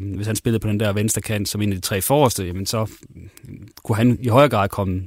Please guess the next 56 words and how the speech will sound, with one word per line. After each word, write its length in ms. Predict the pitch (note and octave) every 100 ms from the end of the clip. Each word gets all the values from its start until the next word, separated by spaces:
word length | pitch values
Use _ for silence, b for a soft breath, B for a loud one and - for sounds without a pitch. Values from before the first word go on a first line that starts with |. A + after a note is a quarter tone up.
| -
komme 160 | - G#2
til 120 | A2+
sin 220 | - G#2+
ret, 140 | G2 A#2
og 60 |
det 60 | A2+
var 40 | A2
også 120 | G#2+
der, 80 | A#2
han 100 | G2+
spillede 280 | A#2+ A2+
faktisk, 360 | G#2 G2+ G2+ - B B -
da 40 |
han 80 | F#2+
scorede 300 | - A#2+ G#2+
de 60 |
to 120 | - G#2+
mål, 400 | G#2+ C3 F#2 F2+
øh, 300 | F2+ F#2+ F#2 F#2 B B
i 60 | -
starten 440 | A#2+ B2+ G#2 F#2 -
af, 360 | - F#2+ G2 F#2+ -
af 80 |
foråret. 440 | - A2 G#2 F#2 F#2 - G2+
Øhm, 420 | F#2+ F#2 F#2+ G2 - B B B B B -
så 560 | - B2 A2 G#2+ G2+
s-, 640 | G#2+ - - - - - -
ja, 180 | A2+ B2+ -
men 220 | C#3 B2+
altså, 320 | A#2+ A2+ A2 G#2 G2+
han 140 | B2+
fik 120 | D#3+
sendt 200 | C#3 F#3+
et 60 | E3+
signal 340 | D3+ C#3 D#3
om, 140 | A#2+ B2+
at 60 |
han 80 | A2
i 20 |
hvert 140 | G#2 B2
fald 120 | C3
ikke 120 | B2+
var 140 | A2+ A2+
uduelig 420 | A2 C3 A2+ F#2+
på 60 |
den 140 | G#2+ G#2+
position, 520 | A2 G2+ A2+ A2 F#2+
så, 480 | F2+ A#2 G#2 G2 F#2+ B B -
men 100 | G#2
jeg 100 | F#2+
tvivler 240 | B2+ D3
på, 200 | A2+ A2+
at 80 | G2+
han 140 | G2
sådan, 280 | G2 G#2+ G#2+
øh, 240 | G2 F#2